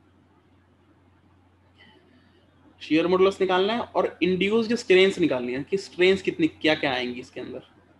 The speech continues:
क्योंकि Axial loading है तो इसके अंदर कौन कौन से strain आएंगे, Epsilon X,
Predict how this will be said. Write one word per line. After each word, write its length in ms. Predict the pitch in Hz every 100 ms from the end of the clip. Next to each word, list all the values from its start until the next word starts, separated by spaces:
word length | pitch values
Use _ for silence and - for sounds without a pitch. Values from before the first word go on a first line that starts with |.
| _ _ _ _ -
क्योंकि 260 | 143 - -
Axial 360 | 151 151 190 196
loading 280 | 190 190 202
है 120 | 175 - - _ _ _ _ -
तो 60 | 151
इसके 160 | -
अंदर 160 | 170 170
कौन 200 | 175 175
कौन 140 | 175 175
से 100 | 180
strain 300 | - 156 147
आएंगे, 300 | 131 123 107 _ _ _ _ _ _ _ _ _ _ _ _ _ _ _ _ _ _ _ _ _ _ _ _ _ _ _ - _ _ - - - 123
Epsilon 400 | 143 160 156 170
X, 220 | 170